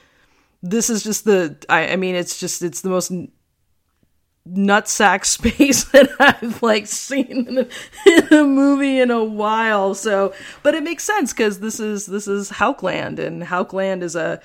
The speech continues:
is a mighty masculine space. So I, I think that in, in terms of a, another character, the set dressing in this minute is amazing because I feel like, again, it gives a, a silent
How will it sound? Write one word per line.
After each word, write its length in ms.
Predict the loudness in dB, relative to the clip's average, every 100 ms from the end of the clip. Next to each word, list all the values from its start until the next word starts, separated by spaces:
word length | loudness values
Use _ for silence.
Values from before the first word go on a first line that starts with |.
| -18 _
is 160 | -6 -2
a 60 | -2
mighty 340 | -2 -2 -4
masculine 520 | -6 -6 -4 -4 -4
space. 420 | -6 -4 -4 -6
So 640 | -10 -12 -12 -6 -2 -2 -2
I, 180 | -4 -4
I 100 | -6
think 340 | -4 -6 -6
that 440 | -4 -2 -2 -4 -8
in, 140 | -8
in 180 | -6 -8
terms 220 | -6 -6
of 140 | -4 -4
a, 160 | -4
another 320 | -6 -6 -6 -6
character, 640 | -4 -4 -4 -4 -4 -6 -12 -20 -10
the 100 | -6
set 360 | -4 -2 -2 -2
dressing 560 | -2 -2 -2 -6 -10 -8
in 200 | -8 -6
this 220 | -6 -6
minute 640 | -6 -6 -6 -6 -8 _ _ _ _ 2
is 240 | 2 2
amazing 760 | -2 -6 -6 -6 -6 -8 -8 -8
because 240 | -6 -4
I 120 | -6
feel 260 | -6 -6 -4
like, 240 | -4 -6
again, 280 | -8 -8 -8
it 60 | -8
gives 280 | -12 -14 -20 _ -8
a, 160 | -6 -6
a 100 | -8
silent 800 | -6 -4 -4 -4 -8 -10 -14